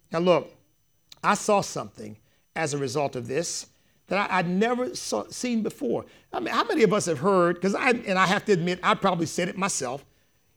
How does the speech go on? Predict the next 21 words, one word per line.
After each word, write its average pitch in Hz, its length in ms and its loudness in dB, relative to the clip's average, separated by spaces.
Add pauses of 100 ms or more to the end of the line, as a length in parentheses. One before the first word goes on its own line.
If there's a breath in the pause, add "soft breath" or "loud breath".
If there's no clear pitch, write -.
(120)
you 185 100 0
know, 185 280 2 (180)
"Whatever 240 340 8
you 262 160 10
give 277 240 6
to 262 80 4
God, 269 320 8
you'll 269 80 10
get 254 160 6
the 175 100 2
hundredfold 285 600 10
return." 180 480 6 (1700)
But 180 120 -4
you 262 60 0
know 262 100 4
what? 226 120 8
I 240 100 6
don't 233 120 0
think 170 140 -2
that's 165 160 -2
true. - 300 -4